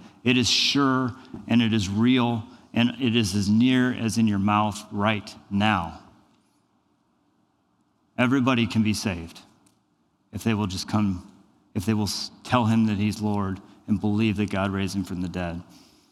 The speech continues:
Just two verses later, it says that today is the day of salvation in, in Second Corinthians chapter six. So take time today,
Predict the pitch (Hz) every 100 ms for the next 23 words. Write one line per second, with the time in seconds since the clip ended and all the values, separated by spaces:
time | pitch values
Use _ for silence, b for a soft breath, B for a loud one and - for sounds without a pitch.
0 | b b b _ _ _ _ _ _ _
1 | _ _ - - - 113 131 - 170 147
2 | 147 131 127 101 110 113 107 104 113 92
3 | 104 92 110 98 107 104 101 98 90 95
4 | 92 - 92 92 95 90 95 90 87 92
5 | 113 95 104 101 87 101 98 101 92 -
6 | 101 92 98 - 95 85 - - b b
7 | b b b _ _ _ _ _ _ _
8 | _ _ - 147 131 123 - - - _
9 | _ - 170 - 143 156 120 95 87 -
10 | - 123 127 117 90